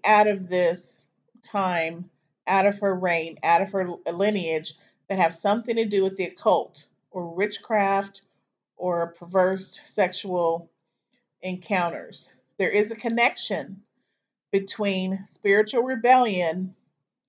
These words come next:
and sexual perversion. Many, many, many, many men and women, not just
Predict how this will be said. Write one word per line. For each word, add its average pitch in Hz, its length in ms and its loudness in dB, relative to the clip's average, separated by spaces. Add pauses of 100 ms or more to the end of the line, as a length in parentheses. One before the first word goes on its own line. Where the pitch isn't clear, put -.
(100)
and 196 160 -2
sexual 185 560 0
perversion. 180 840 -4 (1700)
Many, 208 460 2
many, 226 340 2
many, 208 320 0
many 190 340 -2
men 190 240 0
and 185 220 0
women, 175 500 -4 (880)
not 185 340 0
just 226 500 -2